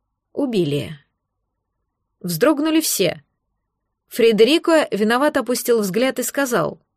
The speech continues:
"Она не врёт". Герцог вздохнул, а Уитмар выругался.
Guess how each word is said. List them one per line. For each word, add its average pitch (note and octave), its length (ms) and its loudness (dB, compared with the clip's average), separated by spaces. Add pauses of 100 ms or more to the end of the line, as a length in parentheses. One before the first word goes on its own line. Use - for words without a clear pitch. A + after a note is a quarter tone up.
(920)
"Она F#3+ 340 -2
не C4 160 -6
врёт". - 600 -6 (880)
Герцог A#3+ 460 0
вздохнул, G3+ 720 0
а B3 140 0
Уитмар C#4 480 -2
выругался. E3 840 -2